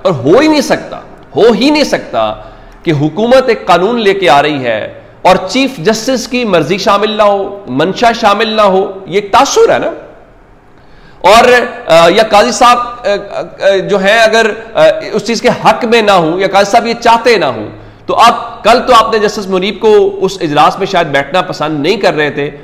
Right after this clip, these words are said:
तो अब जो नया तरमीमी ऑर्डिनेंस जारी किया गया मैं आपको बता देता हूं,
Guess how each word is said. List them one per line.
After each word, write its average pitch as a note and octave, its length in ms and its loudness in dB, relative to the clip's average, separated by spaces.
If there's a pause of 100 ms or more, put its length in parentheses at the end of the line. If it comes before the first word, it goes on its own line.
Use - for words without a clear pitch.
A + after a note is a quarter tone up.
(220)
तो F3 60 -2
अब F#3+ 280 2
जो A3 260 2
नया F#3+ 200 2
तरमीमी F#3 460 -2
ऑर्डिनेंस F3+ 460 0
जारी D#3 260 0
किया F3 260 0
गया F3 160 0
मैं E3 100 -2
आपको C#3+ 220 -4
बता D3 240 0
देता F3 260 -2
हूं, C3 420 -6